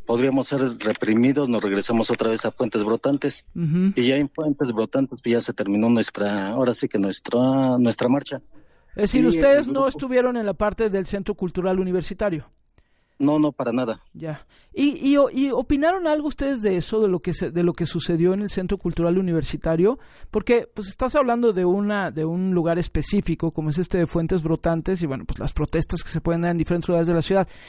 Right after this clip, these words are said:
Speaker 2: Pero esto de el Centro Cultural y los destrozos que se vieron ahí, ¿qué opinaron entre ustedes, Ernesto?
Speaker 1: Pues que eso, digamos, que llevó al carajo el, nuestro, nuestro pro-, propósito, ¿no? De que,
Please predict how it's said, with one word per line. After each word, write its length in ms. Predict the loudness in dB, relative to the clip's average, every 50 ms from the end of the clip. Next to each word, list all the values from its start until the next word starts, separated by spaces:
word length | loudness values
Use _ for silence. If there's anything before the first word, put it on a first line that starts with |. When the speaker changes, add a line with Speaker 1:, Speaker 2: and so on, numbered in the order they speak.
| -20 -18 -16 -4 0
Speaker 2:
Pero 240 | 4 6 6 6 6
esto 340 | 4 2 0 0 0 0
de 720 | 2 0 0 0 0 2 2 2 2 2 0 0 -2 -2 -2
el 160 | -2 -2 -2
Centro 320 | 0 0 0 0 0 0
Cultural 640 | -2 0 -2 -2 0 0 0 2 4 4 4 4 2
y 80 | 2
los 240 | 0 0 0 0 0
destrozos 580 | 0 -2 -4 -2 -2 0 0 0 0 0 -4 -6
que 120 | -6 -4
se 120 | -2 -2 0
vieron 300 | 0 2 2 2 2 0
ahí, 320 | 2 2 4 2 2 0 -6 -20 -20 -20 -10 -6
¿qué 100 | -4 -2
opinaron 500 | 2 2 2 2 2 2 2 2 0 -2
entre 520 | -4 -4 -4 -2 -2 0 0 0 -2 -2 -4
ustedes, 540 | -4 -6 -4 -2 0 0 0 0 0 -2 -4
Ernesto? 480 | -4 -4 -4 -6 -6 -8 -10 -12 -16 -18 _ _ _ _ -20 _ _ _ _ _ _ _ _ -20 -20 _ _ -20 -20 -20 -20 -20 -20 _ _ _ _ _ _ -6 -6 -4 0
Speaker 1:
Pues 240 | 2 2 2 0 -2
que 340 | -6 0 2 2 4 4 4
eso, 880 | 2 0 0 0 2 2 4 4 4 4 4 4 4 2 2 0 0
digamos, 420 | 0 0 2 2 2 2 2 0 0
que 120 | 0 2
llevó 200 | 2 2 2 2
al 120 | 0 0 0
carajo 400 | 0 0 0 0 -2 -2 -2 -4
el, 100 | -2 -2
nuestro, 760 | -2 0 0 0 -2 -2 -2 2 2 4 4 4 2 2
nuestro 340 | 2 2 0 0 0 -2 0
pro-, 180 | 0 0 0 -2
propósito, 680 | -4 -2 0 0 0 0 0 -2 -2 -2 -4 -2 2
¿no? 140 | 2 2 2
De 140 | 2 0 -4
que, 260 | -2 -4 -4 -4 -6